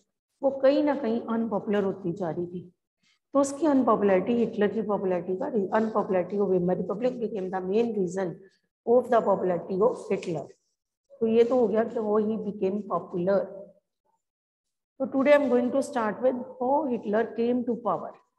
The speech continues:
अभी तो वो पॉपुलर हुआ है, पावर में नहीं आया।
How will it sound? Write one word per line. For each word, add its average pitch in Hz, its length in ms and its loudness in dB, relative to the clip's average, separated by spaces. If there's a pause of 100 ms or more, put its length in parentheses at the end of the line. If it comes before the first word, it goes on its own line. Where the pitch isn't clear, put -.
(340)
अभी 214 160 -2
तो 262 120 0
वो 294 140 -2
पॉपुलर 220 580 -4
हुआ 185 200 0
है, - 260 -10 (560)
पावर 202 280 0
में 202 120 -2
नहीं 226 200 -2
आया। 160 280 -10